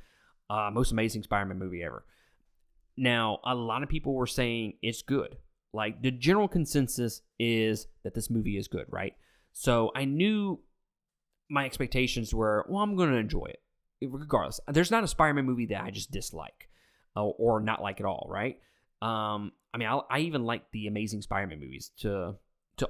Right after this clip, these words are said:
all their faults that they have. So going into this, I was, I, I didn't have super high expectations, like Spider-Man three, which I thought was gonna be the greatest movie of all time,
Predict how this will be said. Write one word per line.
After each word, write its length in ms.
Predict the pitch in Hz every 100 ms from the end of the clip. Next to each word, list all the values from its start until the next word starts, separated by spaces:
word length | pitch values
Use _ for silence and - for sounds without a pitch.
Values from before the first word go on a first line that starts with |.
| -
all 260 | 120 123
their 180 | 117 104
faults 360 | - 101 - -
that 120 | 90
they 100 | 98
have. 340 | - 62 - - _ _ _ _ _ _ _ _ _ _ _
So 180 | - 143
going 380 | 123 151 180 160
into 280 | 156 - 113
this, 300 | 110 104 - -
I 180 | 117
was, 600 | 110 110 107 107 104 - - - _ _ _ _
I, 120 | 120 127
I 80 | 131
didn't 240 | 143 180
have 200 | 170 151
super 300 | - 135 -
high 140 | 110 90
expectations, 640 | - 71 - 55 - -
like 320 | 101 104 101 -
Spider-Man 440 | - 110 101 92 -
three, 180 | 98 85
which 220 | - -
I 120 | 107
thought 200 | 104 107
was 120 | - -
gonna 80 |
be 80 | 107
the 100 | 104
greatest 300 | 98 98 -
movie 200 | 101 85
of 60 | 85
all 140 | 73
time, 360 | - 143 98